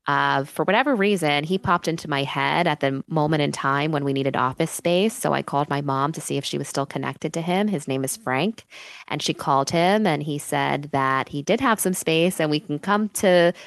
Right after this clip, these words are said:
see the space that he had in mind, uh, the next day. So Stephanie and I went over there the next day, and it was by no means glamorous. This is a printing company. There's paper everywhere.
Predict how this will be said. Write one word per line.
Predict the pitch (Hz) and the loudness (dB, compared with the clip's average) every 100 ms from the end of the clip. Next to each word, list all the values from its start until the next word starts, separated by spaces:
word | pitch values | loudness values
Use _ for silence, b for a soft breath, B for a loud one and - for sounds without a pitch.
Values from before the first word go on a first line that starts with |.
| B | B
see | - - 208 | -8 0 4
the | 180 190 | 4 2
space | - 190 180 180 | 0 2 0 2
that | 175 | 2
he | 165 | 2
had | 180 160 | 2 0
in | 160 | 0
mind, | 151 143 139 165 220 233 - | 0 0 0 0 0 0 -2
uh, | 151 143 147 | 0 2 2
the | 151 | 2
next | 139 - - | 0 -2 -6
day. | - 67 57 - | -4 -2 -4 -6
So | - 151 | -4 -2
Stephanie | - 147 165 | 0 -2 0
and | 160 | 0
I | 147 | 2
went | 147 143 | 2 2
over | 170 185 | 4 4
there | 165 151 151 | 4 2 2
the | 143 | 0
next | 139 - - | -4 -4 -4
day, | 131 123 147 196 B B B B | -2 0 2 0 B B B B
and | - 156 147 147 156 - - | -2 0 2 2 0 -2 -2
it | 160 | 0
was | - 151 151 147 147 151 147 | 0 2 2 4 4 2 0
by | 156 | 0
no | 170 190 | 4 4
means | 220 208 | 4 2
glamorous. | 196 156 143 143 143 147 151 | 2 0 0 2 2 0 -2
This | 151 151 | -4 -2
is | 156 147 151 | 0 0 0
a | 143 | -2
printing | - 202 190 185 | 0 2 4 2
company. | 190 165 165 160 156 | 0 0 2 2 2
There's | 143 143 | 2 0
paper | - 196 190 175 | 0 0 0 0
everywhere. | 156 156 151 151 151 151 147 156 | 0 2 2 2 2 4 2 0